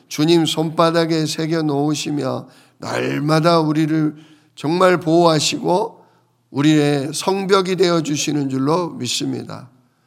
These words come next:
하나님, 정말 우리가 이 하나님을 잊어버린다면 우리는 무너질 수밖에 없습니다.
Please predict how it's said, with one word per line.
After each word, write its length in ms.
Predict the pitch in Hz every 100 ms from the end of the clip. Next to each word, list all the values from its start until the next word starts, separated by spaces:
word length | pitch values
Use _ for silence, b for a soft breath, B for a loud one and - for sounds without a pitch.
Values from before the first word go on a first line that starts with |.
| _ _ _
하나님, 560 | - 160 180 185 170 147 B B
정말 400 | - 170 196 190
우리가 320 | 175 190 196
이 280 | 156 175 202
하나님을 600 | 175 185 190 190 190 180
잊어버린다면 1200 | 170 165 180 175 170 165 156 135 131 127 127 165 b b b b b
우리는 380 | 143 165 170 143
무너질 460 | 147 165 156 175
수밖에 460 | 165 175 165 156 165
없습니다. 720 | 143 - 156 156 147 135